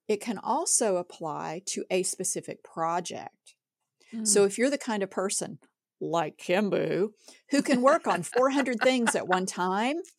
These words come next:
Speaker 1: you may be
Speaker 2: <laughs>
Speaker 1: at a different stage of the cycle in different projects.
Speaker 2: Mm-hmm.
Speaker 1: Does that make sense?
Speaker 2: Mm-hmm.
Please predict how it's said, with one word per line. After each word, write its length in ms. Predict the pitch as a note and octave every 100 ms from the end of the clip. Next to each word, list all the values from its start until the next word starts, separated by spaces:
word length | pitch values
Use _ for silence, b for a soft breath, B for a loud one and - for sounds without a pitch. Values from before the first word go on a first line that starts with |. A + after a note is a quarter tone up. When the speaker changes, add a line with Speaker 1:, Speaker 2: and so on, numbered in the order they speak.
| B B -
Speaker 1:
you 180 | B3 E4
may 240 | D4 B3+
be 480 | A#3+ C4 D4+ G3 F#3
Speaker 2:
<laughs> 20 |
Speaker 1:
at 160 | G3 G3
a 80 | F#3+
different 580 | F#3+ A3+ - A3 F#3 -
stage 1040 | - - - - E3 D#3+ E3+ A#3 C#4 - -
of 140 | G#3
the 60 | G#3+
cycle 720 | - E3 D#3 G#3+ A3+ C#4 D4+ _ _ _ -
in 300 | G3+ G3 G3
different 480 | F#3 F3 - E3+ - -
projects. 1200 | - D#3 D#3 - D3 - - - - - - -
Speaker 2:
Mm-hmm. 480 | G#3+ G3+ F#3 F3+ F3
Speaker 1:
Does 300 | F#3+ _ -
that 120 | F3+
make 180 | G#3 A#3
sense? 540 | - C#4+ F4+ - - - _ _ _ _
Speaker 2:
Mm-hmm. 500 | C4+ A3+ A#3 G3 C#4